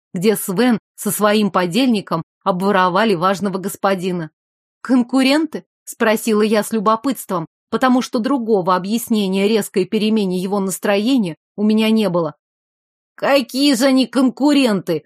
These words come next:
Богатые идиоты!» — заявил тот с презрением. «Притворяются нашими! Вот, даже одежду где-то раздобыли!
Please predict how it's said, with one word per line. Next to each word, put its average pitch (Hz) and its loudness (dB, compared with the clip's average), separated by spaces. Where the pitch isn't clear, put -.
Богатые 185 0
идиоты!» — 208 0
заявил 226 0
тот 339 -4
с - -14
презрением. 208 -2
«Притворяются 220 2
нашими! 196 -2
Вот, 208 2
даже 220 2
одежду 214 2
где-то 202 0
раздобыли! 202 0